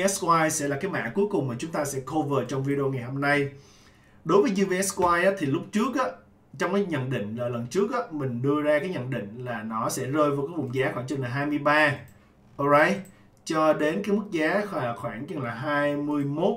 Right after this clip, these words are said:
chấm, hai mươi mốt chấm hai mươi, hai mươi mốt chấm bốn. Các bạn thấy là trong toàn bộ cái diễn biến này nè, không có nhiều lý do để chúng ta vào lệnh long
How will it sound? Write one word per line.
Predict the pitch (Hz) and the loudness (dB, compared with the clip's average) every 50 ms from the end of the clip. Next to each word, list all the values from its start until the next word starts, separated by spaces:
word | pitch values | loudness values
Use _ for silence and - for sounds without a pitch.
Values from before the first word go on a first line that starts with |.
| - - | -2 -6
chấm, | - 156 143 143 180 202 196 - - - - _ _ _ _ _ _ _ _ _ | -4 -2 0 0 0 -2 -4 -6 -10 -20 -20 _ _ _ _ _ _ _ _ _
hai | - 156 147 | -8 -6 -4
mươi | 147 160 185 | -2 0 -2
mốt | 190 - | -2 -2
chấm | 180 175 180 | -2 -2 -2
hai | 180 160 147 | 0 0 0
mươi, | 147 151 151 147 | 0 -2 -2 -4
hai | 143 | -4
mươi | 147 | -6
mốt | 165 165 | -4 -2
chấm | 190 196 196 | -2 -2 0
bốn. | - 160 151 143 135 135 - - - - - - - - - _ _ | 2 2 2 2 2 -2 -6 -12 -20 -20 -20 -20 -20 -20 -20 _ _
Các | - 220 | -2 2
bạn | 196 156 131 131 131 | 2 2 2 2 0
thấy | 147 143 151 185 | 0 0 2 4
là | 202 180 143 135 - | 4 4 4 4 2
trong | 185 170 165 165 165 165 | 0 0 0 0 -2 -2
toàn | 160 151 143 135 131 131 | 0 0 2 2 0 -2
bộ | 113 110 139 | -2 -2 -2
cái | 165 160 | -2 -2
diễn | 135 117 123 131 | -2 -4 -2 -2
biến | 139 165 202 | -2 0 0
này | 214 - | 0 -2
nè, | 294 - - - - - - - _ _ _ _ _ _ _ _ - _ _ _ _ _ _ _ _ _ _ - - - - - - - - | -2 -4 -6 -8 -14 -20 -20 -20 _ _ _ _ _ _ _ _ -20 _ _ _ _ _ _ _ _ _ _ -20 -20 -20 -20 -20 -20 -20 -16
không | - - - 208 202 196 196 | -4 4 6 6 6 6 4
có | 208 208 | 2 2
nhiều | 233 226 190 151 131 | 4 4 2 2 2
lý | 131 143 160 196 | 4 2 2 4
do | 190 190 170 160 131 | 4 4 4 4 2
để | 120 113 | 0 -2
chúng | - 190 190 | -4 -6 -4
ta | - - 139 | -2 0 0
vào | 151 139 147 143 135 123 117 | 0 2 2 2 4 2 2
lệnh | 120 127 123 120 107 101 101 - - _ _ - - _ _ _ _ _ - | 0 2 0 0 0 -2 -8 -14 -18 _ _ -20 -20 _ _ _ _ _ -8
long | 143 143 156 160 170 170 156 139 131 - | 0 6 8 10 10 10 8 4 -4 -8